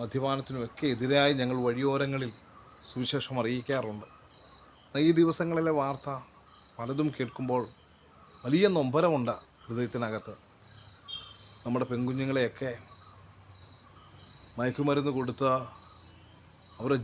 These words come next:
ജീവിതത്തെ നശിപ്പിക്കുക, കുടുംബത്തുള്ളവരെ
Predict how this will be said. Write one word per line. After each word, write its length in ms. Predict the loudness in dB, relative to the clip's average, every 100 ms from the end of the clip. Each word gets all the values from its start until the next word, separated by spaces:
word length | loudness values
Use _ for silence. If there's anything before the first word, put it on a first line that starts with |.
| -2
ജീവിതത്തെ 460 | -2 0 -2 -2 -2
നശിപ്പിക്കുക, 540 | -2 -6 -8 -8 -4 -4 -4 -10 -16 -18 -20 -20 -20 -20 -20 -20 -20 -20 -20 -20 -20 -20 -20 -20 -16
കുടുംബത്തുള്ളവരെ 920 | -6 0 2 2 0 2 4 4 2